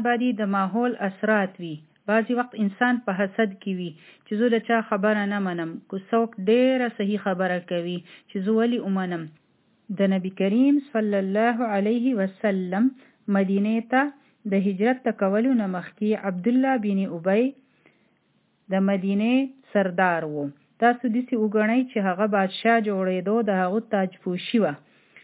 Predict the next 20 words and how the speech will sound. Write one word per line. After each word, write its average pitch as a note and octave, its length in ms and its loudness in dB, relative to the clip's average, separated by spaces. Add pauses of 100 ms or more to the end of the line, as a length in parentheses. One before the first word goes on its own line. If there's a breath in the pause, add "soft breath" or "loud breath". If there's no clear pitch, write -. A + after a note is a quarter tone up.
(200 soft breath)
د G3 180 -6
تاج G3+ 280 2
پوشۍ G3+ 500 0
ورځ A3+ 400 0
را G3 180 0
روانه F#3 440 -2
وه، A3+ 180 0 (600)
ډېره G#3+ 380 2
غټه G#3 280 0
د F#3+ 100 -2 (220)
ناوهلو F3+ 560 0
ورځ F#3 300 0
وه E3 160 -6
د D#3+ 120 -4
هغو D3+ 160 -6
دپاره، D3+ 480 -6 (460 loud breath)
ځکه A3+ 280 2
چې C4+ 180 -2 (100)
هغو G#3 240 0
ته B3 160 2